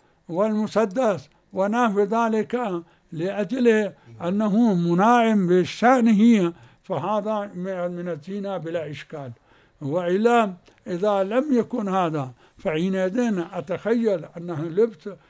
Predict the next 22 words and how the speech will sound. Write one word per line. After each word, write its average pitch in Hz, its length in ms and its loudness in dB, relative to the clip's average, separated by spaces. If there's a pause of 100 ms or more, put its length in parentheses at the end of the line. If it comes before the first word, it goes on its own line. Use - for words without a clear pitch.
(140)
لا 208 280 -2
يشترط 214 580 -6
فيه 196 640 -6
إحاطة 208 840 -6 (360)
هذا 170 500 -6 (280)
لباس 190 520 -2
للكذا، 156 720 -10 (340)
فهما 165 760 -6
فلان 175 560 -6 (240)
لابس 196 420 0 (360)
إقال، 180 540 2 (460)
إقال 196 540 2 (260)
هذا 160 260 0
مع 180 320 0
أنه 196 520 -2 (240)
لا 214 240 0
يحيط 214 460 -2
بالجسم، 180 540 -6
بل 156 300 -4
يحط 160 320 -8
على 170 300 -4
رأسه، 196 520 -2